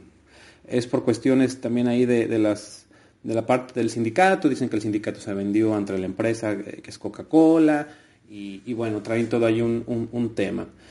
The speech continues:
Entonces, este es un claro ejemplo de, de que tú puedes ser una empresa grande, socialmente responsable, pero internamente tienes este tipo de conflictos, o tienes estas áreas de oportunidad, o tienes estos problemas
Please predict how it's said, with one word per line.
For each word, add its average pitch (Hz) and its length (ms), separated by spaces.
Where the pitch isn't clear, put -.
Entonces, 120 680
este 139 180
es 156 80
un 170 120
claro 165 240
ejemplo 156 560
de, 113 640
de 110 140
que - 80
tú 156 160
puedes 196 220
ser 196 100
una 190 140
empresa 180 580
grande, 113 540
socialmente 131 580
responsable, 139 720
pero 135 140
internamente 165 640
tienes 170 240
este 165 220
tipo 160 340
de 156 120
conflictos, 147 800
o 127 80
tienes 139 300
estas 143 280
áreas 139 160
de 135 60
oportunidad, 110 720
o 117 140
tienes 147 260
estos - 360
problemas 120 960